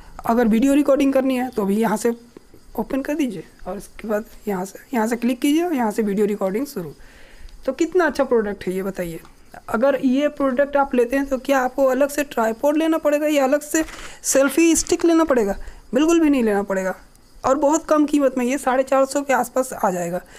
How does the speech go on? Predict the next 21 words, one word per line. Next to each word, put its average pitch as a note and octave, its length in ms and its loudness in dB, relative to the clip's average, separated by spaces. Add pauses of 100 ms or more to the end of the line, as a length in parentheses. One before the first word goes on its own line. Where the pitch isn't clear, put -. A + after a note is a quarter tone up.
(280)
यानी B3+ 140 2
आपका C#4 280 2
सीधे C#4+ 300 2
सीधे C4+ 260 0
मैं C4 180 0
आपका A3+ 400 -2
दोगुना A#3+ 520 2 (460)
पैसा A3 260 2
बचा G#3+ 280 0
रहा F#3+ 100 0
हूँ। G#3 80 0
यानी A3+ 140 0
कि B3 240 0
अगर B3 300 4
आप B3+ 260 0
ट्राइपॉड A#3 640 2
और B3 100 4
सेल्फी A#3 340 -2
स्टिक - 280 -6
अलग-अलग C4 400 2
लेंगे B3+ 340 2